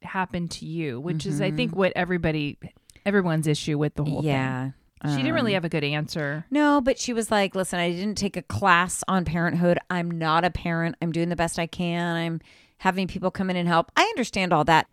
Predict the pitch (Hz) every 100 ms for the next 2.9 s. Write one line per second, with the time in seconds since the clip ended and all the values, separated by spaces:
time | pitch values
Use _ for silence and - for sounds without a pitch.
0 | _ 269 240 - 269 392 - - 311 370
1 | 262 220 - 269 320 277 254 - - _
2 | _ _ - - 359 247 - 113 127